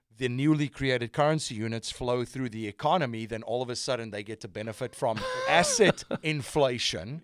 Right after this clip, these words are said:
Speaker 1: right? A rise of the value of the assets that they hold,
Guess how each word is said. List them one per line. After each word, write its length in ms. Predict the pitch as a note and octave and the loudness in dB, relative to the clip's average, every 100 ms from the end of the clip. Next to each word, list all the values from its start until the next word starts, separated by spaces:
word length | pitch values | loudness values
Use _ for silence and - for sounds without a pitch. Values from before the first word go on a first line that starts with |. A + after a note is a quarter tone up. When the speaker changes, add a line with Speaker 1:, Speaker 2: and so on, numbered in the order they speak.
| _ - | _ -6
Speaker 1:
right? 260 | G#2+ D3 | 0 4
A 80 | D3 | 4
rise 520 | A2 A#2 A#2+ C3+ C#3 | 4 4 6 4 2
of 100 | C3 | -4
the 100 | C3 | -4
value 600 | G#2+ F#2+ A#2 C#3 D#3 C#3+ | -6 -4 4 4 4 0
of 140 | C3 A2 | -4 -4
the 180 | A2+ G#2 | -6 -6
assets 360 | G#2 C3+ - | -8 -8 -10
that 120 | A2+ - | -10 -8
they 80 | |
hold, 360 | G2 G2 F#2 | -8 -6 -8